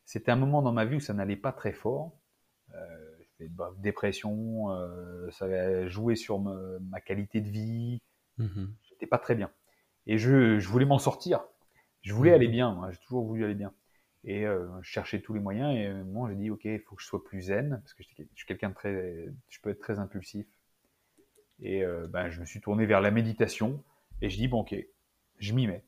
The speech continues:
Speaker 1: Moi, je suis le genre de, de gars, euh, « OK, euh, je commence quelque chose, je vais de, de A à Z. »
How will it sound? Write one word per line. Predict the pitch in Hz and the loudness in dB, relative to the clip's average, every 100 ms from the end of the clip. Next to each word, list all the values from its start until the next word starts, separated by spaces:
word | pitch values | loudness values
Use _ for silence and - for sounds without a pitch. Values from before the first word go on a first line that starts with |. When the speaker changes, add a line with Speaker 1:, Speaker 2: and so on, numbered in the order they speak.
| - | 0
Speaker 1:
Moi, | 131 | 0
je | - | 2
suis | 139 | -2
le | |
genre | 120 131 127 | 2 2 4
de, | 120 120 | 4 4
de | 113 | 4
gars, | 113 123 143 131 | 4 8 8 8
euh, « | 113 107 107 | 6 4 0
OK, | 104 | -2
euh, | 117 110 95 95 | -2 -2 -4 -6
je | |
commence | - 123 117 | -2 0 2
quelque | - 113 110 | 0 0 -2
chose, | - 139 120 | 0 -2 0
je | 104 | -2
vais | 110 113 | 0 0
de, | 107 | 0
de | 104 107 | 0 2
A | 117 117 | 4 4
à | 107 | 2
Z. » | 107 95 82 | 2 0 -6